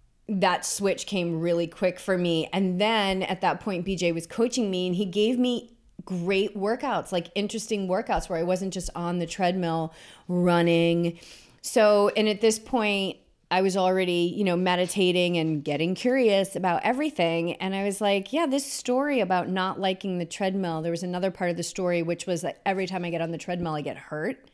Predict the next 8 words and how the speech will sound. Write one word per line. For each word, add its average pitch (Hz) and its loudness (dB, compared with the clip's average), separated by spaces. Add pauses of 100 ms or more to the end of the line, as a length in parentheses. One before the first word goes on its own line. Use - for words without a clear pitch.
(120)
<laughs> - -16
which - -2
was, - -2
like, 208 -8
the 240 0
stupidest - -10
belief 175 -6
ever 151 -6